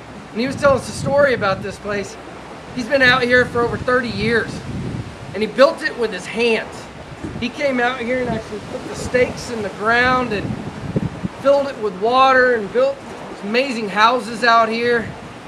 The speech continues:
He built it with his own hands. And the pride he has in what he does.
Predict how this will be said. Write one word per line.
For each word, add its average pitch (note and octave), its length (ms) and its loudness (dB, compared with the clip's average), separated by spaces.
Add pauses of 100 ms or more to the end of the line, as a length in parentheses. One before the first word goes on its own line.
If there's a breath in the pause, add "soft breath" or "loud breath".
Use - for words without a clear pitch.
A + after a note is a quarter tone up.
(120)
He A#3 100 -4
built C4 280 -2
it B3 80 -12
with A3+ 140 -2
his G3 160 -4
own A3 220 2
hands. F#3+ 500 -4 (500)
And G3 100 -4
the F#3+ 60 -2
pride C4+ 600 4
he G#3+ 220 -4
has G3 560 0 (480)
in F#3+ 100 -8
what G#3 160 0
he G3 60 -4
does. F3+ 480 -2